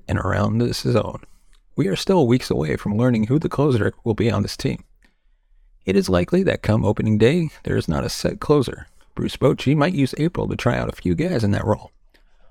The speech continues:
One thing that cannot be disputed is that among the pitchers currently on the roster pitching in the bullpen, Her-, Hernandez has the highest ceiling. He has the stuff and makeup of an elite closer.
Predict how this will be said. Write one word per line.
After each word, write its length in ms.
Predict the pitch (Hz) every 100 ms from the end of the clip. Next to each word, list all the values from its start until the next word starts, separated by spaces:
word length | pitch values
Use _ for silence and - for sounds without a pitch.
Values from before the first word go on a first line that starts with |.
| - - -
One 220 | 113 135
thing 180 | 165 165
that 120 | -
cannot 240 | 101 120
be 100 | 135
disputed 580 | 123 - - 156 196 - -
is 120 | -
that 140 | 92 95
among 260 | 98 120
the 60 | 113
pitchers 360 | 120 - 131
currently 320 | - 135 139 123
on 80 |
the 100 | 117
roster 460 | 95 117 - 71 78
pitching 320 | - 117 -
in 40 | 113
the 60 |
bullpen, 460 | 117 143 190 185 151 _ _
Her-, 340 | - - - - -
Hernandez 560 | 104 110 160 170 180
has 140 | - 107
the 120 | -
highest 520 | - 120 127 - -
ceiling. 420 | - 95 - - - _ - - - - _ _
He 100 | 131
has 140 | 120
the 80 | 107
stuff 420 | - 135 - - - _ -
and 260 | - 143 160
makeup 320 | 180 - -
of 80 | 113
an 120 | 110
elite 240 | 107 117 -
closer. 480 | 139 113 123 135